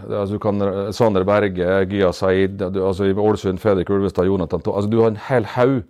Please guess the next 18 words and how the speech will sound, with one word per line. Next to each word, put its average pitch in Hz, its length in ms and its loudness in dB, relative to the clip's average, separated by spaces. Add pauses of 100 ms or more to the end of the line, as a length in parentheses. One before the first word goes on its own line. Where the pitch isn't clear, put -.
(360)
som 110 140 -6
har 101 60 2
vært 113 260 0
med 90 220 0
og 92 360 2
formet 101 460 0
til 87 180 -2
å, 87 240 0
å 104 80 -8
ta - 100 0
steget 101 340 2
ut 101 260 -2
og, 123 260 2
og 120 80 0
bli 113 120 2
gode 92 520 2
spillere. 90 380 0
Så 95 200 -2